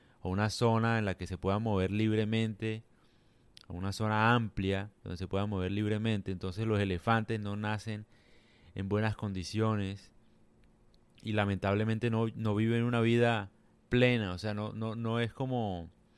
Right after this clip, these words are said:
No los están salvando, literalmente no los están salvando, lo están acabando. O sea, como crecen en el cautiverio, no crecen bien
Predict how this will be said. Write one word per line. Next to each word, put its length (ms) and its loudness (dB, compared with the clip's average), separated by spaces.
No 160 8
los 140 10
están 260 4
salvando, 540 4
literalmente 680 2
no 120 0
los 100 2
están 220 -4
salvando, 420 -12
lo 80 2
están 220 0
acabando. 540 0
O 40 -12
sea, 260 -12
como 220 0
crecen 260 2
en 60 4
el 100 2
cautiverio, 680 4
no 120 0
crecen 420 -2
bien 300 -2